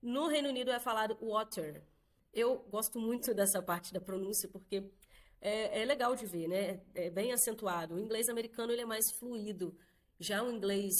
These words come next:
britânico, ele é mais pausado, tá? Tanto por conta dessa acentuação das consoantes, né? Water, water, tá? É, é interessante, sempre que eu, eu, eu, eu vejo Harry Potter, eu adoro Harry Potter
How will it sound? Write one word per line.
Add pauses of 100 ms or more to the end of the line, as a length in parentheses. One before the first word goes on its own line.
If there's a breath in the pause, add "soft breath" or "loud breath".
britânico,
ele
é
mais
pausado, (220)
tá?
Tanto
por
conta
dessa
acentuação
das
consoantes,
né?
Water, (320 loud breath)
water, (240)
tá? (300 loud breath)
É, (280)
é
interessante,
sempre
que
eu,
eu, (160)
eu, (160)
eu
vejo
Harry
Potter,
eu
adoro
Harry
Potter